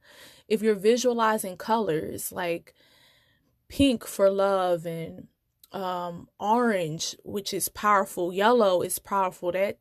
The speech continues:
that's for your solar plexus. Um, orange is definitely for your sacral, uh, chakra as well.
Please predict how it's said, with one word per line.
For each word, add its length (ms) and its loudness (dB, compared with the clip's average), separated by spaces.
that's 200 -6
for 100 -8
your 140 -6
solar 380 -2
plexus. 640 -4
Um, 440 0
orange 340 4
is 100 -4
definitely 480 2
for 200 -2
your 200 -4
sacral, 760 0
uh, 480 -6
chakra 480 2
as 220 -4
well. 420 2